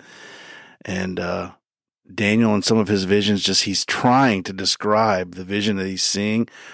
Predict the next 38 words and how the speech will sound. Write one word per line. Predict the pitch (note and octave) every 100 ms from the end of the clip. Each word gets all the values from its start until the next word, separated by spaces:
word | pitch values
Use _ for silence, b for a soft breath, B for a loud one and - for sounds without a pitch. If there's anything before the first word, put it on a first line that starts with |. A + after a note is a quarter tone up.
| B
which | G#2+ -
for | - G#2+ -
us | C3 E3+ -
wouldn't | G#2+ B2+ G#2+
seem | - A2+ G#2
so | G#2+
weird | F#2+ A2 A2 F2
because | D#2+ - G2 F#2
it's, | F2+ - - - _
it's, | - -
you | F#2+ G#2
know, | G2+
our | F#2 F#2+
technology | - F#2 G2 G2+ F2+
has | F#2
come | - F#2
along | F2+ F2
far | G2+ G2
enough | E2+ - B B B
that | -
we | F#2+ A2
can | F#2+
imagine, | F#2 F#2+ G#2+ A2+ F#2+ F#2+ F2+ - B B B
not | C3
even | C#3 F#2+
imagine, | G#2 A#2 F2+ F2
in | F#2
some | B2+
cases, | B2+ F#2 E2+
we | F#2+
can | A2+ F2
probably | F#2 F#2
see | F#2+ - A#2
things | - F#2 F2+
that | F2+
they | F#2 G2+
were | F2+ F2+ -
imagining. | F2 F#2 G#2 F2+ E2+ F#2